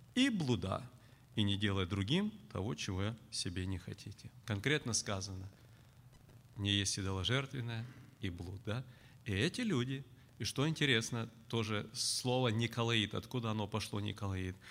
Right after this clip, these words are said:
Это как вот по всем толкованиям, и не просто по толкованиям, а из древних отцов, вк-, включая Поликарпа, мы с вами хорошо тоже, э, знаем о том, что в Деянии апостолов,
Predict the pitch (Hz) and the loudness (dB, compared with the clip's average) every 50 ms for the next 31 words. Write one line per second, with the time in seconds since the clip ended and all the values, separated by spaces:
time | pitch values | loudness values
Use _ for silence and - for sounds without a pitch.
0 | - - - - - - 123 135 135 131 147 139 131 127 123 - - - - - | -20 -20 -20 -14 -4 0 2 2 2 2 2 2 2 0 -2 -4 -10 -18 -20 -20
1 | - - - - - 120 117 117 - 110 104 98 - - 107 95 - - - 143 | -20 -20 -8 0 2 2 2 4 2 2 2 2 0 0 0 2 4 6 4 6
2 | 160 160 139 - - - - - - 117 110 110 113 113 117 120 135 139 139 131 | 4 4 2 0 -6 -16 -6 -2 0 0 0 2 2 2 4 4 2 4 4 4
3 | 127 127 131 - 123 120 123 120 123 117 120 127 131 - 180 - - - - - | 2 2 2 2 2 2 4 2 2 4 2 2 2 0 -2 -2 0 -2 -2 0
4 | - 117 113 110 110 - 110 107 110 113 104 101 101 98 98 98 95 95 101 - | 2 2 2 2 2 0 -2 0 0 0 0 2 2 2 2 2 0 0 0 -2
5 | - 117 101 104 104 107 - 127 101 95 95 113 117 123 113 110 104 101 - 107 | -2 -2 0 2 2 0 0 0 0 0 0 2 2 2 4 2 2 2 0 -2
6 | 98 - - 139 143 151 143 - - - - - - 139 113 101 - - 117 113 | -2 0 0 2 2 2 0 -2 -8 -18 -14 -6 -2 0 0 0 0 -2 -2 -2
7 | 113 - 110 98 95 - - 95 95 95 - - 131 139 147 143 - 143 123 - | 0 2 0 0 0 0 -2 -2 -2 -2 0 0 2 2 2 0 -2 -4 -6 -6
8 | - - - - - - - - - - 110 110 110 - 123 110 107 110 104 - | -8 -14 -18 -18 -18 -18 -18 -12 -4 0 2 2 2 4 2 4 4 2 2 2
9 | 117 110 107 - - 139 135 127 - 120 113 101 110 107 104 101 104 - - - | 0 0 0 2 2 2 2 2 2 0 2 2 2 2 2 0 -2 -6 -2 0
10 | 113 98 95 98 107 110 117 120 120 110 104 101 101 - 120 120 113 107 - - | 2 2 4 4 4 6 6 4 4 4 4 2 2 2 2 4 4 2 0 0
11 | - 107 92 92 101 107 107 107 104 101 98 92 92 92 - 139 147 139 - 120 | 0 -2 -2 0 2 2 2 2 2 2 2 2 0 0 2 0 2 2 2 2
12 | 113 113 113 | 2 2 2